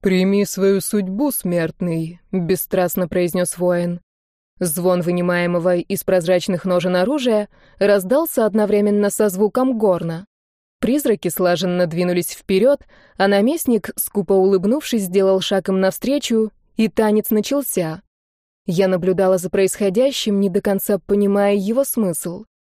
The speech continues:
Вот Торн ловко скрещивает мечи, отбивая невесомый удар светящегося клинка, а потом поворачивается и отклоняется вправо, уходя от взмаха огромной ледяной секиры.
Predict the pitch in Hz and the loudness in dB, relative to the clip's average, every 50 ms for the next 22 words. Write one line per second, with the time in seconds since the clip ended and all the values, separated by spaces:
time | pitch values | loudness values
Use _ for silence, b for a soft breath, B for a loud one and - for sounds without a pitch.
0 | _ _ _ _ - 202 196 208 277 339 - _ - 196 185 180 180 175 180 180 | _ _ _ _ -2 0 2 2 2 0 -2 _ -2 0 0 2 2 2 2 0
1 | - - - 180 - - 185 180 175 - - 202 175 180 180 170 185 180 175 - | 0 0 -4 -6 -2 0 0 0 0 -2 -4 -2 0 0 0 0 0 -2 -2 -2
2 | - 190 180 175 165 160 185 175 180 180 180 180 180 175 180 175 - 185 180 175 | 0 0 0 0 0 -2 -2 0 0 0 0 0 0 0 -2 -2 -2 -2 -2 0
3 | 175 180 175 170 175 180 175 - - 180 175 - 185 175 165 - - 180 175 - | 0 0 0 0 0 0 0 -2 -4 -6 -2 0 0 0 0 -2 -4 -4 -2 -4
4 | 190 - 190 180 185 180 - 240 269 285 - _ _ _ _ _ _ _ - - | -4 -2 -2 0 0 0 0 -2 -2 -2 -4 _ _ _ _ _ _ _ -2 0
5 | 208 - 214 214 - 320 349 359 330 - 240 190 196 196 190 220 269 302 - - | 2 2 2 0 0 0 -2 -2 0 0 0 2 2 2 2 2 0 0 -2 -2
6 | 254 233 214 202 - - 220 208 202 196 - - 214 208 - - 214 208 208 202 | 0 0 0 0 0 0 0 0 0 -2 -2 0 0 0 0 2 0 2 2 2
7 | 202 202 202 185 - 214 202 - - - 214 226 247 277 277 247 220 208 - 214 | 2 2 0 0 -2 -2 -4 -4 -4 -2 0 0 0 2 2 0 0 0 0 -2
8 | 208 190 214 208 208 190 175 175 214 214 214 214 202 - 214 214 202 214 214 214 | 0 2 2 2 2 0 -2 -2 -2 0 0 0 0 0 0 0 2 2 2 2
9 | 214 214 208 214 214 190 214 214 226 233 226 - - 311 - - 208 175 165 165 | 4 2 2 2 2 2 2 2 2 2 0 0 -4 -4 -4 -4 -4 -4 -4 -4
10 | 165 - | -6 -8